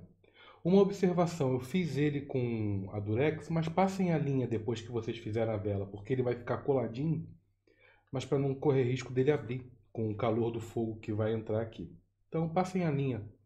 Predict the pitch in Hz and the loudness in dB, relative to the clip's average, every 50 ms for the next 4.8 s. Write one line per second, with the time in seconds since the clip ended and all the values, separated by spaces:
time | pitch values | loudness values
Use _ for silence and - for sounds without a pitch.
0 | _ _ _ _ - - 147 143 - 147 139 135 120 123 123 127 123 127 - - | _ _ _ _ -6 -2 -2 0 0 2 2 2 0 0 0 -2 -4 -2 -2 -2
1 | 131 123 123 117 113 104 104 120 123 - 165 156 160 - 147 139 139 139 - 98 | -2 0 0 0 0 -2 -2 -2 0 2 0 0 2 2 0 0 0 0 -4 -6
2 | 82 - - 87 85 90 110 147 180 190 - - - - _ _ _ _ _ - | -8 -8 -8 -8 -6 -4 -2 -2 -4 -4 -8 -12 -16 -20 _ _ _ _ _ -20
3 | - - - - - - - - - - _ _ _ _ _ _ _ _ _ _ | -20 -20 -20 -20 -20 -20 -20 -20 -20 -20 _ _ _ _ _ _ _ _ _ _
4 | _ _ _ - 208 226 214 175 139 131 120 104 98 95 90 - | _ _ _ 4 6 6 8 10 10 10 10 8 6 2 0 -4